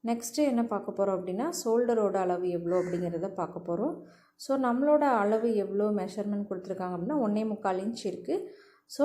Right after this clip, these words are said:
நானு ரெண்டே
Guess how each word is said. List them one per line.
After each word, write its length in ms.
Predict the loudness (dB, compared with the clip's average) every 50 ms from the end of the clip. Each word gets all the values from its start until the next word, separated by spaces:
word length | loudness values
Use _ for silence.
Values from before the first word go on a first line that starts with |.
| 4 4 4
நானு 200 | 2 0 0 -2 -4 -8 -14 -20 _ _ _ _ _ _ _ _ _ -20 _ _ _ _ _ _ _ _ _ _ _ _ _ -20 _ _ -18 -18 -16 -16 -18 -20 -18 -18 -18 -18 -18 -18 -20 -20 -20 -20 -20 -20 _ _ _ _ -2
ரெண்டே 440 | 0 2 2 2 2 4 6 4